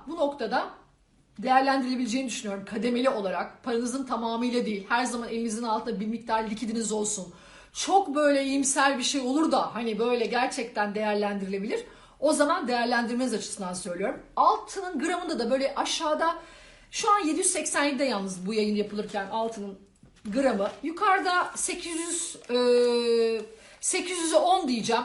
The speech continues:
A-, aşağıda da yedi yüz elli. Yani yedi yüz elli bile değil aslında. Oraya gitmiyor bile. Yedi yüz yetmiş,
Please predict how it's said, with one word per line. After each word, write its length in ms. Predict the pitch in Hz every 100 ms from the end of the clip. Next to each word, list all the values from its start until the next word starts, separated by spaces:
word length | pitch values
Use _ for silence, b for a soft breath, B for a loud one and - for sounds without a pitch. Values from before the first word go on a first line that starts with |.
| -
A-, 240 | 330 311
aşağıda 540 | 294 - 370 320 294 240
da 240 | 294 - - _ _ _
yedi 260 | 294 277 277
yüz 160 | 277
elli. 220 | 254 233 269
Yani 260 | 311 302 - B B B B _ 277
yedi 160 | 277
yüz 100 | 320
elli 220 | 349 339 294
bile 160 | 226
değil 160 | 202 190
aslında. 260 | - 214
Oraya 120 | 233 247
gitmiyor 400 | 311 220 208 185
bile. 100 | 190
Yedi 320 | 262 349 359
yüz 200 | 381 294
yetmiş, 560 | 349 349 392 - -